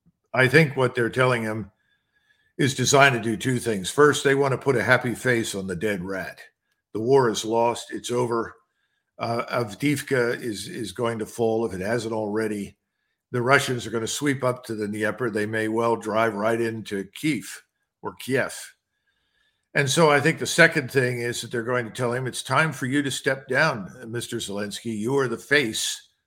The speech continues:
of the war. Someone else has to come in here, pick up the pieces, meet with the Russians, sign the document that turns over the terrain, territory, whatever, that Russia wants and end this war because we are not in a position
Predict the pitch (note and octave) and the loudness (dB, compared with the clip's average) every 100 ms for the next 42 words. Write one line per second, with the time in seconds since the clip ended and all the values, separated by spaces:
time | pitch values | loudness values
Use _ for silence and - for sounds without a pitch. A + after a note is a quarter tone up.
0 | _ B2 A#2 A#2+ D#3+ F#3 A2 - - C#3 | _ -8 -4 0 4 4 4 -2 -4 -2
1 | D3 C3 C3+ C3 B2 B2 A2+ A#2+ A#2 D3 | 0 0 0 0 -2 -4 -6 -6 -4 -4
2 | C3 A2 A2+ - _ _ _ - C3+ C#3+ | -4 -6 -6 -8 _ _ _ 0 2 2
3 | - C3+ C#3 B2 A2+ B2 A#2 - - _ | -2 -6 -2 -2 -4 -4 -6 -8 -12 _
4 | _ _ _ _ A2 D3+ D3+ D3+ D3 B2 | _ _ _ _ 0 0 0 0 2 2
5 | G#2+ A#2 A2+ A2+ - - - C3+ C#3 C#3+ | 0 -4 -8 -10 -10 -8 -2 2 4 4
6 | D3 C3 B2 C#3+ C3+ B2 A2 A2+ G#2+ A#2 | 2 -4 2 2 2 0 -6 -8 -6 -6
7 | A2 - - C#3 C#3+ C3 C3+ C3 B2+ - | -6 -8 -4 -2 -2 -2 -2 -2 -6 -10
8 | _ _ - C#3 C3 B2 B2+ C3 C3 B2+ | _ _ -4 0 2 0 -6 -4 0 0
9 | B2 C3 A#2+ A#2+ A2+ C3 B2 A2+ - _ | 0 -2 -2 -2 0 0 0 -2 -6 _
10 | _ _ _ - B2+ A2+ B2 C3 B2 G#2 | _ _ _ -4 -2 0 0 0 -2 -4
11 | A2 A#2+ - A#2 A#2+ C3 C3 B2 B2 - | -4 -6 -6 -6 -6 -4 -2 -2 -2 -2
12 | D3+ F#3 A#2+ A#2+ G#2+ B2+ A2+ F#2+ A2+ D3 | 2 2 2 -2 -6 -4 -4 -6 -2 0
13 | C3+ A#2 B2+ C3+ C3+ C3+ A#2 A2 - A2 | 0 0 -2 -2 -4 -6 -6 -6 -6 -10